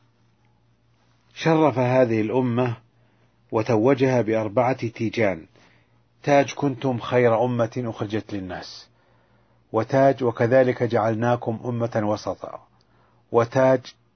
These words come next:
لتكونوا شهداء على الناس، وتاج هو اجتباكم، فكما اجتبى الله الأنبياء والرسل اجتبى هذه الأمة من بين الأمم وجعلها خير أمة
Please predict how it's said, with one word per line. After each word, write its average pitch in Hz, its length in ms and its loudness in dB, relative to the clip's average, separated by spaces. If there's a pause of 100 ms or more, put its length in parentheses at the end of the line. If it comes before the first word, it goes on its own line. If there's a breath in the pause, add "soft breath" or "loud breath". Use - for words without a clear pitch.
(180)
لتكونوا 120 720 -2
شهداء 107 800 2
على 113 300 0
الناس، 98 480 -6 (440 soft breath)
وتاج 160 500 4
هو 151 160 4
اجتباكم، 147 640 2 (240)
فكما 131 340 -4
اجتبى 123 320 -2
الله 120 260 2
الأنبياء 110 400 -4
والرسل 135 440 -4 (380 soft breath)
اجتبى 127 380 0
هذه 117 280 2
الأمة 120 360 -4
من 104 440 -8
بين 151 240 2
الأمم 156 460 -2 (480 soft breath)
وجعلها 110 640 -2
خير 120 480 -6
أمة 104 540 -8